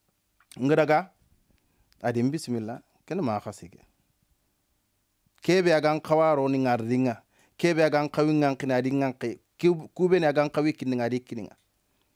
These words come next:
Fofo ga xo laturun kille nya. Fofo ga xo, e, aton xadi itten kille nya. Fofo ga xo,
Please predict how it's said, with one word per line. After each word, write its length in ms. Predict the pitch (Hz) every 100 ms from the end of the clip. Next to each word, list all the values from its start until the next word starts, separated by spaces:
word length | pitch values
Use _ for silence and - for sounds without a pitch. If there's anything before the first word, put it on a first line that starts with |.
| _ _ _ _ _ _ _ _ _ _ _ _ -
Fofo 320 | 147 151 151
ga 180 | 139 131
xo 180 | 131
laturun 500 | 127 131 131 131 147
kille 300 | 135 131 117
nya. 180 | 110 104 - _ _ _ _ _ _ _
Fofo 400 | - 147 147 160
ga 200 | 147 143
xo, 300 | 135 135 131 127
e, 200 | 131 127
aton 280 | 123 139 131
xadi 240 | 127 127
itten 320 | 131 147 143
kille 260 | 139 127 117
nya. 200 | 110 - _ _ _
Fofo 280 | 156 151 175
ga 200 | 151 151
xo, 380 | - 147 135